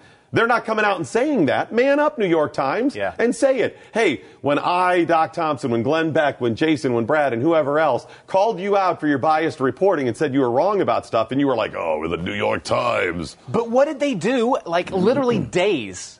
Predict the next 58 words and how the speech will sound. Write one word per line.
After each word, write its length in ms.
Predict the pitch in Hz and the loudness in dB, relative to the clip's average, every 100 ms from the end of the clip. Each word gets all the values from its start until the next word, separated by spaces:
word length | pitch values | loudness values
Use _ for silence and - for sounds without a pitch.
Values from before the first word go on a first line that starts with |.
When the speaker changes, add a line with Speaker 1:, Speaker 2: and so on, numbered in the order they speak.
| - | -6
Speaker 2:
hours 520 | 165 220 175 107 98 - | 0 2 0 -2 -6 -2
after 260 | 165 175 | -2 -2
making 280 | 156 160 165 | -2 -2 -2
that 180 | 160 117 | -4 -4
statement? 480 | - 196 107 90 _ _ | -4 -4 -4 -16 _ _
They 220 | 143 180 220 | -2 0 2
launched 320 | 208 214 - | 0 0 -4
this 320 | 165 - - - | -6 -6 -16 -18
cute, 360 | - 240 170 | -12 -10 -2
this 200 | 170 - | -2 0
ridiculous, 840 | 160 151 113 226 233 254 247 220 - - | -2 -2 -2 -4 -2 0 0 0 -8 -6
I 160 | 175 | -6
think 180 | 202 156 | -4 -6
it 60 | 131 | -4
was 160 | 110 | -4
a 40 | 117 | -6
ridiculous, 520 | 101 107 - 104 101 | -4 -4 -4 -6 -4
campaign 500 | - 160 156 127 113 | -6 -6 -4 -6 -4
reporting 420 | 107 - 156 143 | -6 -4 -4 -2
on 120 | 123 | -4
the 60 | 117 | -4
transition, 560 | - 127 123 196 123 110 | -6 -8 -6 -6 -8 -8
Donald 220 | 110 104 | -6 -4
Trump's 180 | 110 101 | -6 -10
transition. 560 | - 120 190 220 69 - - - - | -8 -6 -6 -8 -14 -16 -20 -20 -2
They 100 | 156 | 0
were 100 | 151 | 0
calling 340 | - 170 165 | 2 2 2
him, 220 | 156 151 139 | -2 -2 0
like, 240 | 110 - | -2 -4
unorganized, 720 | 95 147 233 214 208 214 208 | -2 0 0 0 0 0 -2
basically 260 | 151 151 139 | -4 -2 -4
it 40 | |
was 60 | 120 | -4
a 40 | |
bi-, 120 | 107 131 | -8 -6
a 100 | 127 | -6
bi-, 140 | 98 - | -6 -6
a 60 | 104 | -4
big 240 | 107 95 | -4 -4
crap 260 | - 175 - | -4 -6 -4
show, 300 | - 180 180 | -4 -2 0
basically, 520 | 165 - 165 175 170 - - | -2 -4 -4 -4 -4 -10 -10
but 80 | 139 | -4
they're 120 | 151 | -4
saying 120 | 165 | -2
it's 80 | 139 | -4
completely, 540 | 139 - 208 220 208 196 | -6 -2 0 2 0 0
you 160 | 165 | 0
know, 160 | 147 147 | 0 0
just, 180 | 123 - | -4 -12
it's 180 | 156 | -6
not 200 | 170 185 | -4 -2
going 200 | 170 175 | -2 -2
the 60 | 165 | 0
way 140 | 147 | 0
it's 80 | 120 | -2
been. 280 | - 131 | -2 -4